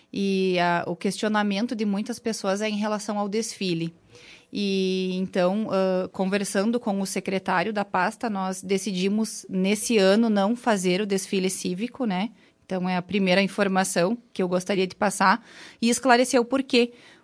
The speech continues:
Porque realmente muitas pessoas nos questionam, né? Muitas entidades que gostavam de participar.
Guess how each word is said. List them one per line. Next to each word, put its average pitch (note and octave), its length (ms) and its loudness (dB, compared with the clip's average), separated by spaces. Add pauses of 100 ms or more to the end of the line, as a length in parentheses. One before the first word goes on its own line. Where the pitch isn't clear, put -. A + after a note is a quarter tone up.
Porque G#3 460 2
realmente A#3 460 4
muitas A3 260 0
pessoas A3+ 460 0
nos A3 160 0
questionam, A#3+ 560 2
né? F#3+ 160 2
Muitas G#3+ 280 0
entidades G#3+ 640 4
que - 120 -8
gostavam F#3+ 520 4
de G3 80 2
participar. G3+ 800 -2